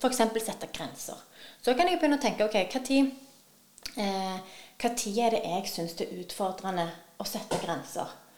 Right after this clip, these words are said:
Så kan jeg se for meg noen se-, situasjoner, jeg kan se for meg noen relasjoner, og så kan jeg velge å jobbe aktivt med at jeg skal ve-, velge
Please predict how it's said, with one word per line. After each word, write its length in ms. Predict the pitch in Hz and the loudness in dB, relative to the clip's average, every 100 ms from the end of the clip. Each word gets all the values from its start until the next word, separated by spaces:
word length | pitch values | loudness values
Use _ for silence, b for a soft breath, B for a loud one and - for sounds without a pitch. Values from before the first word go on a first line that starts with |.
| B - | B -6
Så 80 | 294 | 0
kan 160 | 320 | 6
jeg 100 | 320 | 6
se 260 | 320 - 220 - | 6 4 4 4
for 140 | - | 0
meg 100 | 208 | 0
noen 180 | 214 190 | 0 -2
se-, 200 | - 185 - | -2 -4 -4
situasjoner, 720 | 202 180 - 180 185 247 262 | -4 0 0 2 2 4 4
jeg 40 | 247 | 4
kan 100 | 202 | 0
se 180 | - - | 2 0
for 120 | - | 0
meg 80 | 175 | -2
noen 240 | 165 160 160 | 0 -2 0
relasjoner, 580 | 156 - - 190 254 440 B B B | -2 -2 -2 0 2 0 B B B
og 120 | 269 | -2
så 80 | 277 | 2
kan 140 | 311 330 | 4 4
jeg 160 | 330 - | 4 2
velge 440 | 214 160 - 185 202 - - - | 2 2 0 2 2 -4 -16 -4
å 140 | 202 202 | 2 4
jobbe 680 | 202 196 170 - - 175 151 - - - | 4 4 2 -2 2 4 4 2 -12 -4
aktivt 680 | - - - - 214 208 - | -2 -2 -8 -6 -4 -4 -4
med 260 | 170 165 - | 2 4 2
at 300 | 151 - - - | -2 -8 -16 -16
jeg 200 | - 185 | -4 -4
skal 360 | - - 170 165 - B | -2 0 0 0 -4 B
ve-, 260 | - 180 - - - | -8 0 0 0 2
velge 720 | 254 208 160 - - - - | 4 4 2 -4 -6 -8 -2